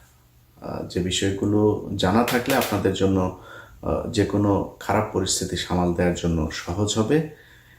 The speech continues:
গেল একটা বছর এই দেশটা টিকিয়ে রেখেছে মূলত সাধারণ মানুষ, যেটাকে ওরা মব নাম দিয়েছে। সেই মানুষগুলো যদি ঘরে ফিরে যায়, এটা ডিজিএফআই, প্রথম আলো, ডেইলি স্টার,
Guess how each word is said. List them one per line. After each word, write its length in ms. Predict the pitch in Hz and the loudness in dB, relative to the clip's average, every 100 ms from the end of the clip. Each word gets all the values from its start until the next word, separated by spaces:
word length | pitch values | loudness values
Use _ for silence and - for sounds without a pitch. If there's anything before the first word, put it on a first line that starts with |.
| _ | _
গেল 180 | 98 110 | 4 6
একটা 220 | 110 - | 6 4
বছর 360 | 120 120 - 143 | 4 4 4 4
এই 120 | 120 | 4
দেশটা 380 | 107 101 - 104 | 4 4 2 2
টিকিয়ে 380 | - 113 120 117 | 2 2 4 4
রেখেছে 340 | 117 123 131 | 4 0 2
মূলত 600 | 117 104 95 - 98 - - - - | 2 4 2 4 4 2 -4 -20 -14
সাধারণ 460 | - - 92 98 87 | -6 -2 0 2 2
মানুষ, 500 | 85 82 80 - - | 2 0 -2 -4 0
যেটাকে 300 | 95 90 95 | 0 0 0
ওরা 140 | 87 | 2
মব 500 | 85 85 98 110 - | 0 0 2 2 0
নাম 220 | 95 90 85 | 0 0 0
দিয়েছে। 380 | 82 90 - - - _ | 0 -2 -4 -10 -18 _
সেই 200 | - 101 | -2 0
মানুষগুলো 520 | 92 101 101 - 117 | 2 2 0 4 4
যদি 220 | 113 110 | 6 4
ঘরে 300 | 107 - 95 95 | 2 2 0 0
ফিরে 160 | 107 104 | 2 2
যায়, 200 | 110 127 | 4 4
এটা 360 | 110 107 104 - - - - _ - | 4 2 0 -6 -18 -20 -20 _ -4
ডিজিএফআই, 680 | 95 90 101 104 104 120 - - | 0 4 4 4 4 0 0 -6
প্রথম 280 | - 87 95 | -4 -2 -2
আলো, 160 | 101 107 | 0 0
ডেইলি 320 | 107 107 113 | 2 4 4
স্টার, 320 | 113 - 123 | 4 0 0